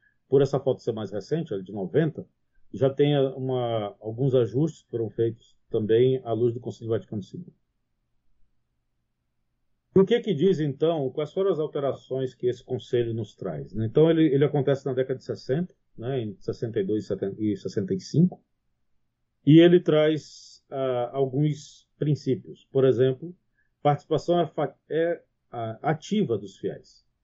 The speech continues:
Eu preciso construir uma arquitetura que favoreça a participação do fiel. Ele tem que estar, é, atuante naquela, na, no que está sendo celebrado ali.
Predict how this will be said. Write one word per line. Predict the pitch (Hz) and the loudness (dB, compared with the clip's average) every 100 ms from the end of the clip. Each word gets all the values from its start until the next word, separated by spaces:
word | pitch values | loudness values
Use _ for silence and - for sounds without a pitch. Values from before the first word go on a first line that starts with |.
| _ - - | _ -20 -4
Eu | - | -4
preciso | - - 170 185 156 147 | -4 -2 4 4 4 -4
construir | 147 131 - 139 170 | -6 -6 -2 0 4
uma | 208 156 | 4 2
arquitetura | - - 101 - 131 160 | -2 -4 -6 -2 2 2
que | - - 135 - | 0 -6 -10 -4
favoreça | 170 175 151 143 170 190 180 | 0 2 4 6 6 4 -2
a | |
participação | - 135 _ 131 - 127 | -10 -14 _ -12 -10 -12
do | - | -12
fiel. | 98 85 - _ _ _ - | -14 -14 -18 _ _ _ -4
Ele | 120 139 | -2 0
tem | 160 | -2
que | 151 | -4
estar, | - - 151 160 165 _ _ _ _ _ _ _ _ | -12 0 2 2 -2 _ _ _ _ _ _ _ _
é, | 131 131 131 127 123 120 117 113 113 - | 2 4 4 2 0 -4 -4 -6 -8 -10
atuante | 135 143 - 151 170 170 - | -8 -8 0 2 4 4 0
naquela, | 117 110 - 120 117 113 | -10 -10 -4 -2 -2 -4
na, | 117 117 113 - | -6 -6 -8 -10
no | 123 127 | -8 -8
que | |
está | - 135 | -2 -2
sendo | 131 127 | 0 -4
celebrado | - 120 110 101 95 | -2 -4 -4 -4 -6
ali. | 90 76 | -8 -12